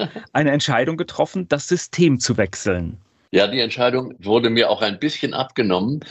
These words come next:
Speaker 1: weil wir kriegten einen neuen Senderchef, der sich dadurch auszeichnete, dass er, das sage ich frank und frei, von Radio eigentlich keine Ahnung hatte. Weil seine Maxime war,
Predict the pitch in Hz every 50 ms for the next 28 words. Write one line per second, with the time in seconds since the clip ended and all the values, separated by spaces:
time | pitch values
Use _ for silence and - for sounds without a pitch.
0 | - - - - - 104 101 98 107 120 127 117 - - 110 104 101 - - 139
1 | 147 156 - - - 127 117 82 101 104 104 104 101 98 95 92 101 110 113 113
2 | 110 113 101 - - 87 85 76 92 101 113 160 104 90 - - - 67 64 -
3 | - - - - _ _ _ _ _ - 101 107 104 110 113 107 - 131 135 156
4 | 160 160 147 - - 104 117 123 - - - 92 90 87 - 90 82 82 95 107
5 | 113 113 - _ - 104 107 107 - - 110 104 104 104 104 104 104 - - -
6 | 95 80 92 90 - - 92 90 90 87 85 - - 110 127 156 160 101 104 107
7 | - - 92 90 95 104 110 110 110 - _ _ _ 95 101 90 80 82 92 107
8 | 107 98 90 85 69 90 87 85 - - - 92 85 85 87 78 80 80 80 82
9 | 73 64 65 69 69 71 69 67 - - - - - 92 95 95 101 104 95 -
10 | - - 90 82 98 107 139 165 170 151 123 110 110 107 - - - 139 170 175
11 | 151 113 85 78 80 80 90 110 135 135